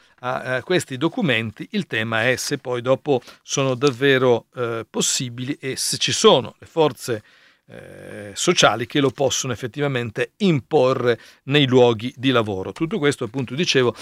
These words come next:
in una, eh, sorta di rivista Intelligenza Artificiale e Partecipazione, l'algoritmo si governa solo insieme,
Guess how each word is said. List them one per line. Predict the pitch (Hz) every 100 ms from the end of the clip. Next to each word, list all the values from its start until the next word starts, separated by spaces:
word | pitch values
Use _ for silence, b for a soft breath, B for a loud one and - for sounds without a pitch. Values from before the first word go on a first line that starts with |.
| B B -
in | 131
una, | 175 165 143 135 -
eh, | 131 123 127 -
sorta | - 160 156 135
di | 120 135 151
rivista | 147 180 151 151 - 175
Intelligenza | 147 120 110 120 160 131
Artificiale | 107 113 113 160 127
e |
Partecipazione, | - 135 - 117 123 175 - 196 143 113
l'algoritmo | 117 117 127 147 127 120
si | 104
governa | 117 123 147 127 110
solo | 147 160
insieme, | 190 - 131 123 110